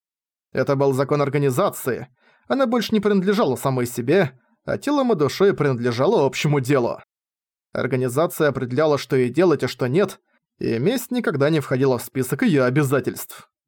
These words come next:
Юэ Цзин абсолютно не противилась воле организации, потому что она отчётливо понимала её мощь,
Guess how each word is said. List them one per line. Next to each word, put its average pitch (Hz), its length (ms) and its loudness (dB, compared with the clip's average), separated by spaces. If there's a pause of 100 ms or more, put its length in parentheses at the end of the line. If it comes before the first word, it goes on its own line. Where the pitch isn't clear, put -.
(220)
Юэ 190 400 2
Цзин 190 240 0
абсолютно 196 400 0
не 180 100 4
противилась 156 580 0
воле 135 200 2
организации, 131 960 0 (300)
потому 180 280 -2
что 196 220 -2
она 175 160 2
отчётливо 185 500 0
понимала 143 440 2
её 123 220 4
мощь, 170 380 0